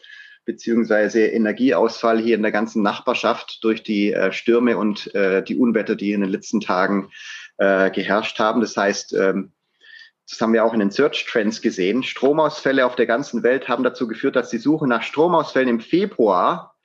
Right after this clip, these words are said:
äh, im letzten Februar weltweit um fünftausend Prozent gestiegen ist. Unglaublich. Ähm,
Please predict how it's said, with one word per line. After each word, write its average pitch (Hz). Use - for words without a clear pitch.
äh, 113
im 113
letzten 143
Februar 131
weltweit 143
um 127
fünftausend 185
Prozent 147
gestiegen 143
ist. -
Unglaublich. -
Ähm, 127